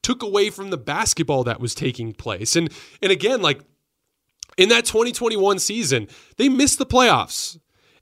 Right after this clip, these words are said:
And Steph was easily the best regular season player that year, in my opinion. Like, do you remember the springtime? Do you guys remember the springtime in twenty twenty-one? Steph was must-see television. I still remember to this day driving from a ski trip from Breckenridge back into Denver,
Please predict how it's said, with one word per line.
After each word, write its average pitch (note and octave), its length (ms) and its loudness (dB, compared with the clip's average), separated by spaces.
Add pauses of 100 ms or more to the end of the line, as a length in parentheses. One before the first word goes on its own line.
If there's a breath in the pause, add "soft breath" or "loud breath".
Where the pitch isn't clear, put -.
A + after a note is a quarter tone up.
And G3+ 160 4
Steph A#3+ 340 2
was A3 260 0 (380)
easily A#3 460 4
the E3+ 100 -2
best G#3 240 0
regular G3 280 2
season E3+ 280 -4
player D#3 260 2
that A#2+ 160 0
year, G2+ 200 -6
in D#3+ 100 0
my E3+ 160 2
opinion. C#3+ 320 -4 (260)
Like, D#3+ 220 4 (480 loud breath)
do F3+ 180 2
you D4+ 140 8
remember C4 320 6
the G#3+ 80 -4
springtime? B3+ 680 0 (480)
Do C#3+ 80 0
you A3 40 2
guys C#4 200 0
remember A#3 320 0
the A3+ 80 -2
springtime F#3+ 500 2
in D3 60 0
twenty D#3+ 240 0
twenty-one? C3 500 -2 (300 soft breath)
Steph C#4 320 0
was A#3 180 6
must-see G#3+ 540 0
television. C#3+ 600 0 (300 soft breath)
I A#3 140 6
still C4 260 -2
remember G#3+ 300 0
to F#3+ 100 -8
this F3 160 0
day F#3 200 4
driving F3+ 340 2
from F3+ 160 -4
a D3+ 60 -4
ski G3 280 -8
trip C3 320 -2
from F3 200 -4
Breckenridge D3+ 680 -2
back D#3 300 -4
into F3 200 -6
Denver, C#3+ 540 -2